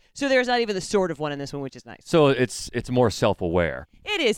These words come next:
Speaker 1: It is self-aware. Now, it's still a lot of the same Disney trappings, you
Speaker 2: Yeah.
Speaker 1: know, self-empowerment and,
Speaker 2: Sure.
Speaker 1: you know, a whole new world. Just all of this sort of, you know, the,
Speaker 2: <laughs>
Speaker 1: the, the adolescent girl trying to decide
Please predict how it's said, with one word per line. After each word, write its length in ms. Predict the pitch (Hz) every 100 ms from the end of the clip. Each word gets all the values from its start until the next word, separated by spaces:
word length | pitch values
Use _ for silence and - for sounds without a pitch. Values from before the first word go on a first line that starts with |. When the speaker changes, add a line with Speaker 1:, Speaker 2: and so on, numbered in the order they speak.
| -
Speaker 1:
It 180 | 277 330
is 180 | 233 190
self-aware. 480 | 220 180 185 180 -
Now, 160 | 349 320
it's 120 | 302
still 180 | - 359
a 40 |
lot 200 | 233 220
of 60 | 214
the 60 | 202
same 260 | 214 190
Disney 320 | 170 180 170
trappings, 600 | - 170 160 156 151 151
you 60 | 277
Speaker 2:
Yeah. 140 | 165
Speaker 1:
know, 60 | 95
self-empowerment 1300 | - 262 240 233 254 226 - 196 202 208 202 202 202 -
and, 0 |
Speaker 2:
Sure. 340 | 190 165 85 _ _ -
Speaker 1:
you 100 | 214
know, 400 | 202 196 208 185 -
a 80 | 196
whole 360 | 175 208 220
new 380 | 220 214 247 294
world. 520 | 320 262 262 254 254 220
Just 180 | 240
all 300 | 214 226 254
of 100 | 254
this 160 | 240 226
sort 160 | 247 233
of, 180 | 214
you 100 | -
know, 220 | 208 196 -
the, 200 | - 190
Speaker 2:
<laughs> 40 |
Speaker 1:
the, 280 | 208 196 185
the 160 | 202 196
adolescent 480 | 208 220 220 214
girl 200 | 208 202 190
trying 240 | 208 185
to 60 | 165
decide 540 | 170 196 185 185